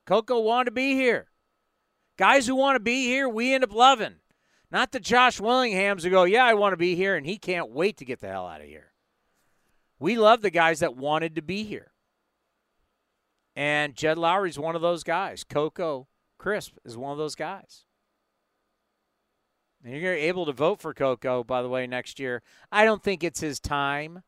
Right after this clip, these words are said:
to go in as an A's Hall of Famer. I still think we've got guys from the seventies and the eighties we need to, uh, we need to address. I,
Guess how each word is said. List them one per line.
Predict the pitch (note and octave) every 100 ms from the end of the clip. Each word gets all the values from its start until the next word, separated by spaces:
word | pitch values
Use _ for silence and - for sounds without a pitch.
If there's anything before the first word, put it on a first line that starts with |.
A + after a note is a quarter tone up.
| _ _ _ -
to | D3
go | D3+ D3+ D3+
in | D3+ D#3
as | C#3 C3
an | C#3
A's | C3+ C#3 C#3+
Hall | C3+ C3
of | C3
Famer. | C3 C#3
I | C#3
still | B2+ - C#3
think | - C3+ B2
we've | B2+ A#2
got | B2 A#2+
guys | - A#2+ A#2+
from | A#2 B2
the |
seventies | G2 C#3 A#2+ B2 A#2+ A2
and | A2+
the | A2
eighties | A#2 A#2+ A#2+ A2 _ _ _ _
we | B2+ B2
need | B2 B2 A#2
to, | A#2+ A#2
uh, | A2+ A2 G#2+ G#2 _ _ _ _ _ _ _ _ _ _ _ _ -
we | B2+ C#3
need | C#3
to | B2+ B2
address. | A2 A#2+ B2 - - - _ _ _ _ _ _ _ _ _ _ _ _ _ _ _ _
I, | D#3+ A#3